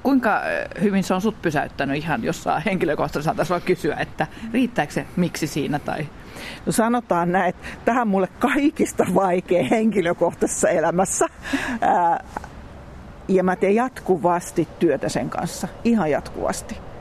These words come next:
Speaker 2: Ja välillä se onnistuu paremmin ja välillä huonommin. Mut jos mä en ollenkaan harjoittelisi ja meditoisi, niin se olisi ihan lähtisi kä-, lapasesta niin sanotusti.
Speaker 1: Teet myöskin sitten paljon töitä esimerkiksi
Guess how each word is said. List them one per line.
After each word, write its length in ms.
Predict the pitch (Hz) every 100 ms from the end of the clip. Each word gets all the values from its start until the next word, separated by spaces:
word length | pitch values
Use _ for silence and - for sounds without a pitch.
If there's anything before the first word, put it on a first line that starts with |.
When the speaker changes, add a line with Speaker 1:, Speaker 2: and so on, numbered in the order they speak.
| - - -
Speaker 2:
Ja 120 | 170
välillä 280 | 196 214 208
se 100 | 190
onnistuu 380 | 175 165 - 170
paremmin 600 | 196 214 226 214 208 202 - - - -
ja 120 | 180
välillä 600 | 170 175 175 175 170 160 - - - -
huonommin. 520 | 180 147 139 131 175 - - - - - - -
Mut 220 | 196 190
jos 200 | 220 220
mä 140 | 202 175
en 120 | 175 -
ollenkaan 500 | - 247 220 170 175
harjoittelisi 720 | 180 180 165 - 147 151 160
ja 40 |
meditoisi, 720 | 156 160 170 - 127 156 - - - - - - - -
niin 340 | 185 180 156 - - - -
se 140 | 190 214
olisi 220 | 190 208
ihan 280 | 202 185 151
lähtisi 360 | 156 - 160
kä-, 500 | - 151 - - - 180 160
lapasesta 720 | 226 175 185 - 285 170 285 185
niin 160 | 175
sanotusti. 680 | - 214 185 - 208 - 214 - - -
Speaker 1:
Teet 200 | 214 196
myöskin 300 | 190 170 175
sitten 300 | 165 175 170
paljon 300 | 160 175 165
töitä 280 | 160 160 -
esimerkiksi 640 | 160 165 165 160 160 196